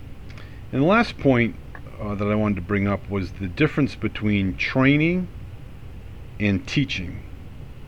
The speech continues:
Training is learning in business. Teaching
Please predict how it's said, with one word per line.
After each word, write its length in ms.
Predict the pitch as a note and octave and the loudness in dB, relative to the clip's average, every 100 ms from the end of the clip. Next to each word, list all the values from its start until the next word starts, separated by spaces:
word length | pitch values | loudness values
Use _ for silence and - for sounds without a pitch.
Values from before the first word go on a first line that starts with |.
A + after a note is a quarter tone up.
| - - - - - - - - - - - - - - | -14 -12 -12 -14 -14 -14 -14 -14 -14 -14 -14 -14 -10 -6
Training 800 | - D3 F3+ E3 G#2+ G#2 A#2 G#2 - - - - - - - - - - - - - - | 0 4 6 6 6 2 -2 -6 -12 -14 -12 -14 -12 -12 -12 -12 -12 -14 -14 -12 -12 -2
is 600 | G#2+ G#2 G2+ F#2 - - - - - - - - - - F#2+ | 2 4 4 2 -4 -10 -12 -12 -14 -14 -12 -12 -12 -8 2
learning 680 | G#2 C3+ C3+ A#2 A2 G2+ F2+ - - - - - - - | 8 10 10 10 8 4 -2 -12 -14 -14 -14 -14 -8 0
in 200 | G2 F2 | 2 8
business. 720 | F#2 B2+ F2+ D2 - - - - - - - - - - - - - - - - - - - - | 8 8 6 -6 -8 -10 -10 -10 -12 -12 -14 -12 -12 -12 -12 -12 -12 -12 -12 -12 -12 -12 -12 0
Teaching 680 | - G#3+ - G#2 F#2+ G2+ | 6 6 6 0 0 -4